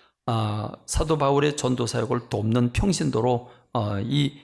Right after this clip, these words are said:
디모데를 데리고 갑니다. 그래서 디모데가 그때부터 사도 바울을 따라다니면서 복음을 전하는데 사도 바울을 돕는, 아, 동역자 역할을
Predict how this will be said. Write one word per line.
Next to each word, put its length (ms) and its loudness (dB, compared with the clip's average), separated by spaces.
디모데를 680 -2
데리고 360 0
갑니다. 500 -6
그래서 420 2
디모데가 500 0
그때부터 800 -2
사도 360 -2
바울을 560 0
따라다니면서 960 0
복음을 420 2
전하는데 560 -2
사도 280 -4
바울을 340 -4
돕는, 420 0
아, 200 -4
동역자 480 -2
역할을 520 -4